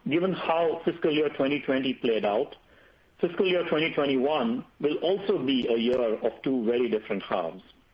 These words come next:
Net revenue growth is expected to decline in the first half and rebound significantly in the second, with the highest growth in the fourth quarter. The level of the decline in the first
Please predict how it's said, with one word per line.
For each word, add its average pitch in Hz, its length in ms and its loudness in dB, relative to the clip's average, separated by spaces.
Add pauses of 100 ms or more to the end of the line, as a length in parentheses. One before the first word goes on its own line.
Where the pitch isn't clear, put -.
(1000)
Net 165 220 0
revenue 180 300 2
growth 147 360 0
is 131 140 0
expected 135 520 -2
to 127 80 0
decline 135 720 0
in 120 160 0
the 113 80 0
first 110 380 -2
half 110 240 0 (540)
and 127 180 0
rebound 151 480 0 (100)
significantly 135 720 -2
in 110 100 0
the 104 100 -2 (100)
second, 110 360 -2 (460)
with 127 100 0
the 127 60 0
highest 147 420 -2
growth 127 320 0
in 117 120 0
the 107 80 -2
fourth 104 300 -4
quarter. 107 360 -2 (1400)
The 139 80 2
level 202 320 2
of 214 80 -2
the 208 80 0
decline 160 540 0
in 160 120 0
the 135 80 0
first 135 280 -2